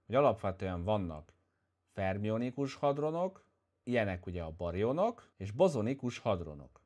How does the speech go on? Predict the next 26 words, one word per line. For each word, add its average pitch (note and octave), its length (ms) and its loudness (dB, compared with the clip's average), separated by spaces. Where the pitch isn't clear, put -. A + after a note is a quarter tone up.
Ugye D3 420 4
ilyen A2 220 0
a F2 60 -2
mezon, B2+ 640 -2
mint C3 200 -6
a G2 60 0
már A2 240 4
említett A2 680 0
pion F#2 360 -2
például. D2 640 -8
Ugye A#2 160 4
ennek A#2+ 240 4
az G3+ 120 4
az A#2+ 160 2
oka, A2 480 0
hogy G#2 140 -2
alapvetően G2 960 2
részecske G2+ 920 -2
jellegűek F2 800 -4
a E2+ 100 -16
barionok, G2 760 -4
részecske G2+ 500 -4
tulajdonságúak, C3+ 960 0
elemi G2 240 -4
részecske B2+ 520 -2
tulajdonságúak G#2 1040 -2